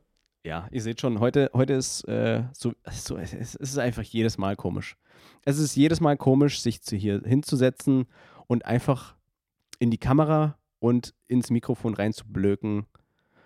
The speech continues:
Ja, aber das, irgendwie macht's mir Spaß. Leute gucken's an.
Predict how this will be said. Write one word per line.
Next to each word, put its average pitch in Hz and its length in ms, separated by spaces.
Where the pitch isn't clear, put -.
Ja, 143 180
aber 110 240
das, - 460
irgendwie 147 280
macht's 131 240
mir 110 120
Spaß. - 600
Leute 127 300
gucken's 127 480
an. 202 340